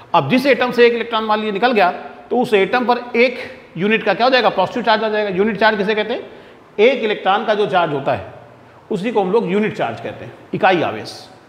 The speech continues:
ई से दिखाते हैं। ठीक, तो इसका मतलब अगर किसी एक atom से मान लीजिए एक ये electron बाहर आया, तो उस atom पर,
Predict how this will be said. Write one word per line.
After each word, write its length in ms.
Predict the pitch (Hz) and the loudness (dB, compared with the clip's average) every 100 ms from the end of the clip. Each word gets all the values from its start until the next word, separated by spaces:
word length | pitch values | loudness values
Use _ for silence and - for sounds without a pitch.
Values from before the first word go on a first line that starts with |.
| - | -8
ई 80 | 190 | -6
से 100 | 160 | -6
दिखाते 340 | 127 104 - - | -8 -10 -12 -16
हैं। 60 | - - | -20 -18
ठीक, 120 | - - - - - - - - - - - - - - - - - | -18 -18 -20 -20 -20 -20 -20 -20 -20 -20 -20 -20 -20 -20 -20 -20 4
तो 280 | 254 294 269 | 6 6 2
इसका 240 | 254 - 269 | -6 -2 0
मतलब 260 | 262 262 | 2 0
अगर 80 | 247 | 0
किसी 260 | 226 190 240 | -2 -2 2
एक 160 | 240 | 2
atom 220 | 233 226 208 | 0 -4 -4
से 80 | |
मान 140 | 220 220 | -2 -2
लीजिए 160 | 233 | -2
एक 200 | 208 202 | -2 -2
ये 120 | 208 208 | -2 -2
electron 360 | 196 196 190 | -2 0 0
बाहर 200 | 170 156 | 0 2
आया, 180 | 143 127 104 - - - 190 | 2 0 -6 -14 -20 -16 -14
तो 100 | - | -8
उस 140 | 170 214 | -6 -2
atom 300 | 190 196 190 | -2 -2 0
पर, 240 | 220 | -2